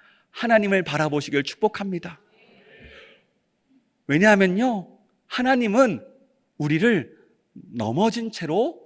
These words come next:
가만두지 않기 때문입니다. 우리가 하나님을 바라보면요, 하나님은 우리를 힘든 채로 버려두지 않습니다.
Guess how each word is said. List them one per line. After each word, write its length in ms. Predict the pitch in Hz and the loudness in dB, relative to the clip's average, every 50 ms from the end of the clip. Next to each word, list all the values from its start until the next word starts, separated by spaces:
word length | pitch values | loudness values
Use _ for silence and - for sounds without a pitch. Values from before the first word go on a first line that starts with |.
| - _ _ _ | -20 _ _ _
가만두지 560 | - - 131 139 170 165 156 139 139 127 147 | -10 -8 0 2 2 2 2 0 -4 -2 -2
않기 240 | 123 110 - - 147 | -2 -2 -2 -6 -6
때문입니다. 760 | - - 139 117 143 185 208 190 151 127 117 - - - _ _ _ _ _ _ _ _ _ _ _ _ _ _ _ _ _ _ _ _ - - | -2 -2 0 0 2 0 0 0 -2 -4 -4 -8 -12 -18 _ _ _ _ _ _ _ _ _ _ _ _ _ _ _ _ _ _ _ _ -2 2
우리가 220 | 190 226 226 247 | 4 4 6 4
하나님을 400 | 220 247 269 254 247 247 247 240 | 6 6 4 4 6 4 4 2
바라보면요, 800 | - - 202 240 240 233 226 226 226 233 254 277 269 247 220 - | 2 4 4 6 6 6 4 4 2 4 6 6 6 6 4 2
하나님은 560 | - 294 277 277 269 277 262 262 240 - - - - - _ _ | 2 2 4 4 4 2 0 0 -4 -6 -8 -16 -20 -20 _ _
우리를 600 | 226 254 269 269 277 294 294 247 208 - - - - | 0 2 2 4 4 4 4 4 2 -2 -8 -14 -4
힘든 440 | - 311 285 330 330 339 311 302 285 | -2 -2 -2 2 2 2 2 2 -2
채로 500 | - - 254 220 226 233 262 302 - - | 0 2 4 6 8 6 6 4 0 0
버려두지 440 | - 269 240 285 277 240 269 220 254 | 0 4 4 6 4 4 4 4 4
않습니다. 640 | 180 202 240 - - 254 233 208 190 - - - | 4 4 2 -2 -4 -6 -6 -6 -8 -8 -14 -20